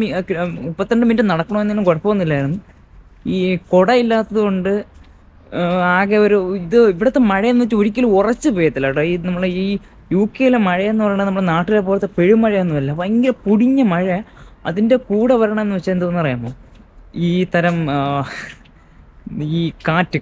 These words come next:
കാറ്റ്, ഭയങ്കര കാറ്റാണ് ഇവിടെ, അതാണ് ഒരു പ്രോബ്ലം. അപ്പം നമ്മൾ ഇപ്പോൾ ഞാൻ ഇവിടെ നിന്ന് വീട്ടിൽ നിന്ന് ഇറങ്ങിയിട്ടുണ്ട്. ഇപ്പോൾ ടൈം വന്നിട്ട് ഞാൻ കറക്റ്റായിട്ട് നോക്കിയില്ല, ഒരു ഫൈവ്, ഫോർ o'clock ആകാൻ പോകുന്നേ ഉള്ളൂ കേട്ടോ. അപ്പോൾ ഇവിടെ ഫോർ o'clock ആകുമ്പോൾ നാട്ടിലൊക്കെ ഒരു ഒമ്പത് മണിയൊക്കെ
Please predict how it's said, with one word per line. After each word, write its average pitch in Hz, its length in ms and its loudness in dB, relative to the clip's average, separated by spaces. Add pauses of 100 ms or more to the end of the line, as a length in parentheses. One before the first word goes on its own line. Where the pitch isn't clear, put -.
കാറ്റ്, 147 360 0 (420)
ഭയങ്കര 233 360 2 (200)
കാറ്റാണ് 156 540 -2
ഇവിടെ, 160 160 -6 (160)
അതാണ് 190 280 -2 (120)
ഒരു 180 100 -6 (180)
പ്രോബ്ലം. 143 400 -2 (960)
അപ്പം 214 180 0 (100)
നമ്മൾ 202 220 0 (420)
ഇപ്പോൾ - 300 -4
ഞാൻ 240 140 4
ഇവിടെ 226 140 2
നിന്ന് 226 200 2
വീട്ടിൽ 185 220 -2
നിന്ന് 185 140 -2
ഇറങ്ങിയിട്ടുണ്ട്. 170 520 -2 (240)
ഇപ്പോൾ 254 260 0 (160)
ടൈം 180 280 2 (160)
വന്നിട്ട് 170 420 -2 (300)
ഞാൻ 160 120 -2 (300)
കറക്റ്റായിട്ട് 190 400 0
നോക്കിയില്ല, 170 420 0
ഒരു 160 140 -2
ഫൈവ്, 160 240 2
ഫോർ 175 240 0
o'clock 226 300 0
ആകാൻ 190 200 0
പോകുന്നേ 180 320 2
ഉള്ളൂ 127 160 -2
കേട്ടോ. 123 160 -8 (560)
അപ്പോൾ - 180 0
ഇവിടെ 196 220 2
ഫോർ 185 220 6
o'clock 226 300 0
ആകുമ്പോൾ 202 280 0
നാട്ടിലൊക്കെ 220 640 -2
ഒരു 208 100 2 (120)
ഒമ്പത് 202 320 0 (100)
മണിയൊക്കെ 202 360 -2